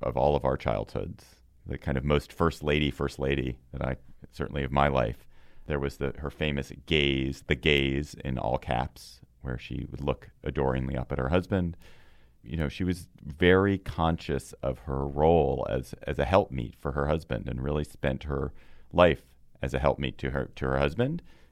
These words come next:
all the way through to his decline through Alzheimer's, where she was, she was fiercely protective of him and fiercely protective of his legacy. She was, of course, extremely controversial in some ways, her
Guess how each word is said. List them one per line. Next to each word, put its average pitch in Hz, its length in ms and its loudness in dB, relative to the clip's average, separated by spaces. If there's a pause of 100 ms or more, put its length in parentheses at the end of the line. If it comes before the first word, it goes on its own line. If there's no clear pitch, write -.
all 73 180 0
the 76 80 0
way 69 180 2
through 67 440 -2
to 65 340 -6
his 64 220 -10
decline 62 520 -4 (220)
through 65 140 -6
Alzheimer's, 85 640 2
where 69 80 -4
she - 160 -10
was, 64 360 -12
she - 160 -12
was 65 160 -10
fiercely 87 440 0
protective 64 480 -8
of 57 120 -6
him 80 240 -6
and 69 140 -8
fiercely 87 340 0
protective 85 380 -4
of 85 120 -2
his 87 160 -6
legacy. 101 400 -4 (500)
She 76 80 -6
was, 71 80 -2
of 73 80 -4
course, - 220 -4
extremely 71 960 -2
controversial 67 720 -4
in 226 100 -6
some 67 220 -2
ways, 65 300 -4
her 69 160 -4